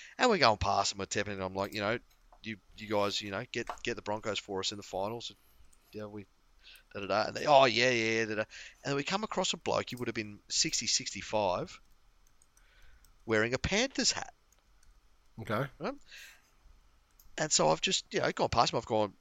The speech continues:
Speaker 1: "Mate, you re-, you reckon the three-peat's up? I reckon we can do it." And he go, and he sort of shakes his head. And I go, "Who's gonna stop us?" And he looks at me and he goes, "Oh, the Broncos?"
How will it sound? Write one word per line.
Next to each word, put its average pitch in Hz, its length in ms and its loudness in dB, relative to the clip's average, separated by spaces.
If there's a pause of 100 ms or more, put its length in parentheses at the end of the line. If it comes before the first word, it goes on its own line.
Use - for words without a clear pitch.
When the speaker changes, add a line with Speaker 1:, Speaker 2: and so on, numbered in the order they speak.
(120)
Speaker 1:
"Mate, 139 200 0 (100)
you 110 140 -2
re-, 113 160 2
you 113 140 -4
reckon 120 240 0
the 117 60 -2
three-peat's 120 520 0
up? 131 180 4
I 120 60 6
reckon 117 320 2
we 113 100 -4
can 107 160 -10
do 143 200 2
it." 135 100 -2 (1200)
And 104 100 -8
he 98 60 -2
go, 98 180 2
and 110 80 -4
he 110 80 -4
sort 123 220 2
of 95 60 0
shakes 120 300 6
his 98 180 -4
head. 117 320 -2 (3000)
And 127 120 0
I 120 80 2
go, 123 360 4 (400)
"Who's 175 180 0
gonna - 180 -2
stop - 300 0
us?" - 340 -4 (920)
And 131 120 -10
he 135 80 -6
looks 165 220 -4
at 160 60 -6
me 139 80 -4
and 117 80 -4
he 110 60 -4
goes, 104 280 2 (500)
"Oh, 113 220 -4 (420)
the 98 80 -8
Broncos?" 156 680 4